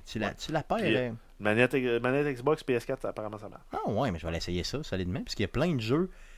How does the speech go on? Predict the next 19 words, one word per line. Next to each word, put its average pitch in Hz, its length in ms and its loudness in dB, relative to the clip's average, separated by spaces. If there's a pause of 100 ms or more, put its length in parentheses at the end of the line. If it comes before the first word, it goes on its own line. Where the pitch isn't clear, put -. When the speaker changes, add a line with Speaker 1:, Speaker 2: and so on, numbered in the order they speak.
(140)
Speaker 1:
que 113 80 0
je 104 80 0
veux 107 60 0
pas 131 180 4
jouer 131 180 4
justement 135 280 -2
sur - 160 -2
Android 101 180 0 (180)
parce - 180 -4
que, 92 200 -2
tu 85 60 -8
sais, 107 80 -2
les 98 80 0
contrôles 92 320 -2
sont 101 160 -2
trop 107 160 0
à 95 40 2
chier, 160 380 -4
là. 165 80 -4